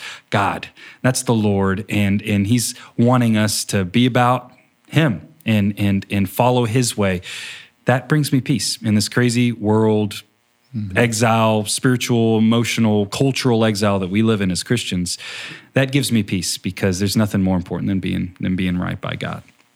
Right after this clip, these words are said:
Speaker 2: That's great. I, I do wanna come back to that word peace as well. As I think about Daniel and his friends in the story, probably the thing that resonates with most folks is the,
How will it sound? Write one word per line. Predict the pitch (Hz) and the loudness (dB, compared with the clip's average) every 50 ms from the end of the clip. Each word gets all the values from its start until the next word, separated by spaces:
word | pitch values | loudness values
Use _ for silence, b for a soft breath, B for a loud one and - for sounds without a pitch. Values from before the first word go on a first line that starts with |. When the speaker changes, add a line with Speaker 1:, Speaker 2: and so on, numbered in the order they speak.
| _ - | _ -6
Speaker 2:
That's | - 98 98 - - | -4 -4 -4 -4 -6
great. | - - 98 95 95 95 92 - | -6 -2 -2 0 0 -2 -2 -4
I, | 101 104 101 - 107 107 | -4 -6 -4 -4 -4 -2
I | |
do | 101 95 104 101 98 | -2 0 0 0 0
wanna | 98 101 101 101 | 2 0 0 0
come | 98 - 104 98 | 0 0 0 0
back | 104 107 104 104 | 2 0 0 0
to | - 104 | 0 0
that | 98 98 101 104 | 0 0 0 0
word | 104 98 95 98 - | 0 0 -2 -2 0
peace | 107 104 107 98 - 107 | 0 2 2 2 0 0
as | 98 92 | -2 0
well. | 110 113 110 113 107 | 2 4 4 4 4
As | 107 101 110 | 4 4 4
I | 110 107 | 4 4
think | 120 117 107 | 4 2 2
about | 101 95 101 98 101 110 | 4 4 4 2 2 2
Daniel | 104 107 110 113 113 110 104 104 104 - - | 2 2 4 4 4 4 2 2 0 -2 0
and | - 98 | 0 2
his | 101 98 92 - | 2 2 0 0
friends | - 113 110 110 107 98 | 0 2 2 2 2 2
in | 101 98 | 2 2
the | 101 98 95 | 2 2 0
story, | - - - 107 107 107 104 101 101 101 B B B B B B B B B B | 0 0 0 2 2 4 2 2 0 -2 B B B B B B B B B B
probably | - 110 120 139 143 113 101 104 101 101 | 2 4 4 4 4 2 2 2 2 2
the | 98 101 98 | 2 0 0
thing | - - 107 104 101 | 0 0 0 2 2
that | 98 101 | 2 2
resonates | 101 107 113 117 110 113 107 104 104 101 - | 4 4 4 4 4 2 2 2 2 0 0
with | 110 104 101 - | 0 0 2 2
most | 110 101 104 104 - - | 2 2 2 0 -2 0
folks | - 101 98 98 - - 104 | 0 0 0 0 -2 -4 -2
is | 101 101 98 95 - | 0 0 0 0 -2
the, | - 101 98 98 98 98 98 101 | -2 -2 0 0 0 0 -2 -4